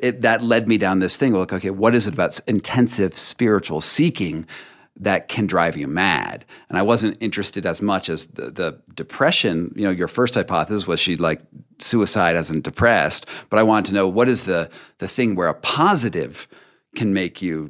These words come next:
do something that's incredibly dangerous and bad. Uh, and, and that, that le-, leads into this book, The Enlightenment Trap, where I look at her case, but also cases, um, of people who go to India and just go crazy,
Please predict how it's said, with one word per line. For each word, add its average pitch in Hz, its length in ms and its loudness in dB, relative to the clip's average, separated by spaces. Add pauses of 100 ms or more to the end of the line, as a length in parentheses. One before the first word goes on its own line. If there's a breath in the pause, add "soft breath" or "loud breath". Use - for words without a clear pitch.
do 101 160 -4
something 85 440 -4
that's 80 180 -4
incredibly 80 420 -6
dangerous 71 500 -8
and 71 120 -6
bad. 64 420 -8 (460 soft breath)
Uh, 85 260 -6 (140)
and, 80 640 -4
and 98 120 0
that, 110 200 2
that 110 180 4
le-, 110 240 2
leads 117 360 2
into 160 260 6
this 117 180 2
book, 101 220 -2
The 98 80 0
Enlightenment 90 400 0
Trap, 85 240 0
where 85 80 2
I - 20 2
look 85 160 -6
at 98 60 -4
her 160 180 4
case, 117 320 2
but 156 140 2
also 185 200 2
cases, 110 540 -4 (420)
um, 82 380 -4 (500 soft breath)
of 101 280 -2
people 117 300 -2
who 98 80 -2
go 120 200 6
to 117 80 4
India 110 340 2
and 95 100 2
just 85 120 -8
go 90 120 -4
crazy, 110 680 0